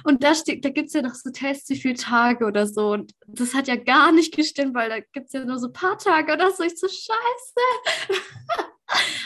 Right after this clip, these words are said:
Oh mein Gott, also das Gefühl war, also erstmal so ein Riesenschock. Ich glaub, ich hab einen Monat gebraucht, um das zu verarbeiten.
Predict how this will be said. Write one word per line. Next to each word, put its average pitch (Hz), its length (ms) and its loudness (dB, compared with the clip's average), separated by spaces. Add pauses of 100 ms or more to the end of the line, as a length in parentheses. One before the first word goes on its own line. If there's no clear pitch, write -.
Oh 392 200 0
mein 415 280 0
Gott, 403 340 4
also 285 200 2
das 277 220 -4
Gefühl 277 360 -6
war, 233 320 2 (480)
also 247 160 -6
erstmal 240 300 -2
so 240 100 -6
ein 226 80 -4
Riesenschock. 247 760 -4
Ich - 120 -18
glaub, 214 180 -4
ich - 80 -8
hab - 140 -10
einen 233 100 0
Monat 247 340 -2
gebraucht, 226 440 -4
um 240 120 -6
das - 140 -18
zu - 140 -12
verarbeiten. 208 840 -6